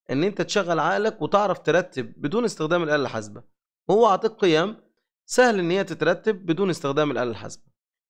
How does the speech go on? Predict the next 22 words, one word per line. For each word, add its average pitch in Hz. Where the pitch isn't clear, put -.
بكده 233
يبقى 180
خلصنا 175
شرح 165
درس 151
اليوم. 110
يا 151
رب 185
يكون 165
الفيديو 156
نال 156
اعجابكم. 170
دعمكم 151
للقناة 151
بيشجعنا 143
عشان 135
نستمر 139
معاكم. 143
اشتركوا 180
وفعلوا 160
زر 151
الجرس 147